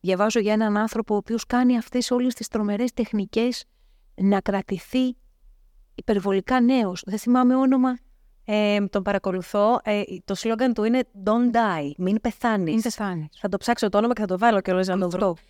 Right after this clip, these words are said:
Speaker 2: Έχει δημιουργήσει μια ολόκληρη εταιρεία για όσους δεν τον έχουν υπόψη τους.
Speaker 1: Αν δεν
Speaker 2: Η ο-
Speaker 1: πεθάνεις, δεν θα ζήσεις. Συγγνώμη που σε κόβω. Να γράψει από κάτω στο σλόγγαν του «Don't live».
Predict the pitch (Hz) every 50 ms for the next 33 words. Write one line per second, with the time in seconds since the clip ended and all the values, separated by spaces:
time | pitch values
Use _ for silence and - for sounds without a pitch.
0 | _ _ _ - 208 202 - 254 226 226 226 220 214 220 247 226 233 240 233 214
1 | 220 226 247 247 233 214 - 202 196 220 220 190 220 214 - - 190 - 202 196
2 | 196 190 190 - 202 180 160 - 175 165 - - 170 165 220 254 302 - - _
3 | _ _ - - 208 226 240 262 277 220 226 214 - 247 247 262 277 254 214 254
4 | - 247 220 202 233 220 - - 156 - - _ - - _ _ _ _ _ -
5 | - _ _ - - - - 202 185 196 196 185 175 175 - - 175 - - 156
6 | 156 156 151 - _ - - _ _ _ _ _ _ _ - _ _ _ _ _
7 | _ 208 202 185 175 190 214 240 247 - - 269 - 208 - 226 233 240 - 208
8 | - 202 190 - 196 190 190 185 190 180 175 _ 208 226 - _ _ _ - 180
9 | 165 220 214 214 - - 190 196 202 180 -